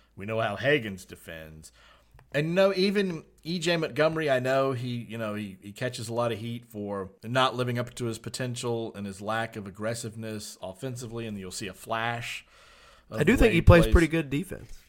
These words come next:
Speaker 1: Yeah, he does. He does play pretty good defense. I think you can count on him defensively. Sestina, obviously not as much. It just, just depends on the matchup. Um, you know, Keon at times,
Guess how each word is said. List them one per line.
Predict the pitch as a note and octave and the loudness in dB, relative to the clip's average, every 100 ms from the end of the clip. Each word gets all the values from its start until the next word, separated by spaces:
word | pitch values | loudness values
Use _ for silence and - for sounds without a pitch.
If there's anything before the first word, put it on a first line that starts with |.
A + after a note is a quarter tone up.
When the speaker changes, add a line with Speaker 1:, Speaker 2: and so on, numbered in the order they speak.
| _ _ - | _ _ -10
Speaker 1:
Yeah, | C#3 D#3 | -6 -4
he | D#3+ | -2
does. | C#3 F3+ A#3 - - | 0 0 0 -4 -8
He | A2 | -6
does | A#2 D3+ | -4 -4
play | - E3+ | -6 -6
pretty | - B2+ | -6 -6
good | B2+ A2+ | -6 -8
defense. | A#2+ B2+ G2 F#2 | -8 -8 -10 -10
I | F#2 | -10
think | A#2+ | -10
you | C3 | -12
can | B2 | -14
count | G#2 B2+ C#3 | -10 -8 -6
on | A#2 F#2+ | -6 -8
him | G2 F#2+ F#2 - - - - - | -10 -12 -12 -18 -20 -20 -20 -12
defensively. | A2 A#2+ A2+ F#2+ D#2+ D#2+ | -8 -6 -8 -10 -14 -14
Sestina, | - G2 - C3 B2+ B2 B2 - - - _ - | -10 -10 -8 -4 -2 -4 -6 -18 -20 -20 _ -8
obviously | G#2 G#2+ G#2+ A2+ G2+ | -4 -4 -4 -4 -4
not | G#2 G2+ | -4 -6
as | F#2 | -8
much. | G#2+ A2+ - - F#2+ | -4 -4 -6 -10 -10
It | - | -12
just, | - - | -14 -14
just | F#2 - | -16 -14
depends | A2 G2+ | -12 -10
on | G2+ | -10
the | F#2+ | -10
matchup. | G#2+ A2 - A2 G#2+ G#2+ - - _ _ - | -8 -8 -6 -6 -6 -10 -20 -20 _ _ -14
Um, | F2 E2 D#2 D#2 - - - - - - | -10 -10 -10 -12 -12 -10 -12 -14 -14 -10
you | F#2+ | -8
know, | F2+ | -8
Keon | - C3+ B2+ A#2+ A#2 A#2 G#2 G#2 | -8 -4 -2 0 0 -2 -8 -12
at | - | -8
times, | B2 A#2+ A#2 A#2 A2+ A2 - | -4 -2 -2 -4 -6 -10 -12